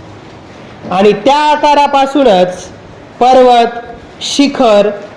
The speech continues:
डोंगर, टेकड्या, पठारे, मैदाने, खिंड, दरी ही काही भूरूपे आहेत. माहीत आहे का तुम्हाला झरा कोठून येतो?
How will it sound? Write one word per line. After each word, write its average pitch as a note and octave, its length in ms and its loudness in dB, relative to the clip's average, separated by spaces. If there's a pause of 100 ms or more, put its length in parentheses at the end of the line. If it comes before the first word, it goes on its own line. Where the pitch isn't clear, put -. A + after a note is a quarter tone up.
डोंगर, A3+ 680 2 (320)
टेकड्या, A#3 580 2
पठारे, A3+ 920 -2 (260)
मैदाने, A3 680 2 (300)
खिंड, C4 360 2 (480)
दरी A#3 500 2 (360)
ही D4+ 200 4
काही A#3 600 0 (360)
भूरूपे C4 520 2
आहेत. C4 420 2 (1900)
माहीत A3+ 320 0
आहे D#4+ 240 2
का D#4+ 160 2
तुम्हाला B3 560 0 (340)
झरा C4 320 0
कोठून C#4 420 0
येतो? F3 220 -2